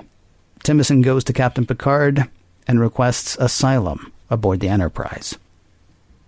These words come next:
Act five. Communicating with Kaylon two, Batardet's like, "What? Everybody's getting together for your resolution. There's gonna be cake."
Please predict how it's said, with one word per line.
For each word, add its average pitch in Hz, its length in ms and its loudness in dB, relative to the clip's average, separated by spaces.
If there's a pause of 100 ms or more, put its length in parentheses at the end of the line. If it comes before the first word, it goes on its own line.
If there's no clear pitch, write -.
(280)
Act - 280 -4
five. 113 360 -2 (520)
Communicating 165 500 4
with 143 140 2
Kaylon 139 420 2
two, 147 240 2
Batardet's 139 580 0
like, 135 300 0 (180)
"What? 440 760 2 (260)
Everybody's 254 440 2
getting 233 260 4
together 226 340 2
for 226 120 -2
your 226 140 2
resolution. 220 880 4 (680)
There's 190 200 0
gonna 226 260 4
be 247 220 4 (100)
cake." 254 680 2